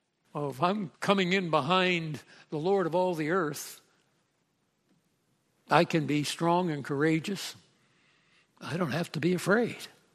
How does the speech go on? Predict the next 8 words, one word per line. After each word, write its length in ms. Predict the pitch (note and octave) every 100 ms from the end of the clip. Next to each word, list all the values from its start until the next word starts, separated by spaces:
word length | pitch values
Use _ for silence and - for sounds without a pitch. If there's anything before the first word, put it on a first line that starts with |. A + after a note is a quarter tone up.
| _ _ _ _ _ -
That's 320 | F3+ - -
the 100 | E3+
point 540 | - F#3+ A3 D#3 - - _ _ _ _ _ _ _ _
as 400 | E3 D#3+ E3+ E3+
he 140 | E3+ F3+
brings 480 | D3 G#3 A3+ F#3+ C3
the 120 | F3+
people 580 | G3+ G#3+ G#3+ F#3+ F3+